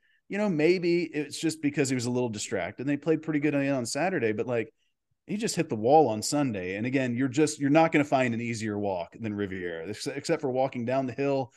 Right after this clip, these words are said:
on one and walking up that hill at eighteen. It's about as simple as it gets. The tee boxes are right on top of the greens.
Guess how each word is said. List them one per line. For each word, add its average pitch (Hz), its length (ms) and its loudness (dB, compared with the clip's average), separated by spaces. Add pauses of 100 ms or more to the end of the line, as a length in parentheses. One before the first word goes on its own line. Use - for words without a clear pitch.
(260)
on 113 220 -2
one 131 380 0
and 110 200 -4
walking 117 360 -2
up 123 220 -2
that 120 220 2
hill 127 380 2
at 117 140 0
eighteen. 131 680 0
It's - 640 -20 (140)
about 123 220 2
as 123 80 -2
simple 143 260 2
as 131 100 0
it 131 120 -2
gets. 131 400 0 (320)
The 107 60 -8
tee 147 200 4
boxes 135 400 4
are 113 100 0
right 131 220 4
on 135 120 2
top 139 260 2
of 123 60 -2
the 123 60 -4
greens. 143 540 0